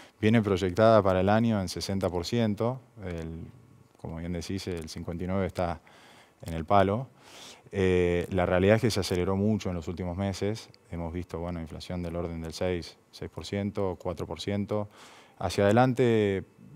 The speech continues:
las proyecciones se la estiman más bajando al cuatro por ciento mensual, eh, lo cual es bueno, pero bueno, no seguimos, eh, no, no descendemos, digamos, de un régimen de elevada inflación, en definitiva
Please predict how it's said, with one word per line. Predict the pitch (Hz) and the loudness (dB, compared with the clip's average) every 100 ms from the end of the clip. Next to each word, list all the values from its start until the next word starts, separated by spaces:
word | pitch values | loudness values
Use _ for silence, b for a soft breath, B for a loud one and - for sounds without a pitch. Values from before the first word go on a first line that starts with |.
| - | -6
las | 92 87 | -4 -2
proyecciones | 101 92 95 113 117 117 - - | 0 -2 0 0 2 0 -2 -10
se | - 92 | -10 -6
la | 90 | -6
estiman | 90 107 101 95 | -4 -2 0 0
más | 98 98 | 0 0
bajando | 98 - 101 104 98 90 - b b b - | 0 2 0 0 -2 -4 -10 b b b -8
al | 90 | -6
cuatro | 82 104 98 | 0 2 2
por | 90 | -2
ciento | 85 95 90 | -4 -4 -4
mensual, | 92 - 113 131 139 b b b b - | -4 2 4 4 0 b b b b -8
eh, | 95 85 85 80 80 78 - - | -2 0 0 -2 -6 -10 -16 -10
lo | 90 | -4
cual | 90 113 | 2 4
es | 104 | 4
bueno, | 117 120 127 143 b b b b _ | 4 4 2 -2 b b b b _
pero | - 113 | 2 6
bueno, | 107 110 | 6 4
no | 90 95 | 2 -2
seguimos, | - 101 104 104 95 85 - | 0 0 2 2 0 -4 -10
eh, | - 95 85 85 85 82 | -14 -12 -12 -12 -12 -10
no, | 87 87 | -8 -6
no | 90 98 | -2 2
descendemos, | 104 92 92 92 104 101 87 | 2 0 -2 -2 0 0 -2
digamos, | 90 90 87 | -6 -6 -6
de | |
un | 92 | -4
régimen | 87 95 92 90 85 82 82 82 | -2 -2 -4 -6 -6 -6 -8 -8
de | 82 | -6
elevada | 82 90 95 | -2 0 0
inflación, | 85 82 113 101 | -4 -6 -4 -4
en | |
definitiva | 80 80 82 - - | -6 -10 -12 -12 -16